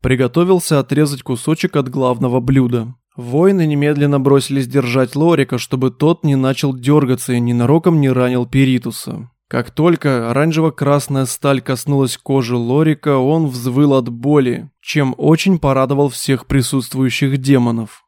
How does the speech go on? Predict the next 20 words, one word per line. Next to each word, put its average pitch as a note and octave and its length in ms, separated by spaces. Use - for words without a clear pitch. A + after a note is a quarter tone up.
Облизываясь C#3 1040
и B2+ 120
смеясь, C3+ 680
они C#3+ 160
внимательно D3 640
наблюдали C#3+ 480
за B2 160
тем, D3+ 300
как C#3+ 200
их C3 120
командир A#2+ 580
осторожно, C3+ 960
медленно D3 640
отрезает C3 500
кусочек B2+ 540
мяса C3+ 480
со D3 160
здоровой C3 440
ноги B2+ 280
пленника. B2 840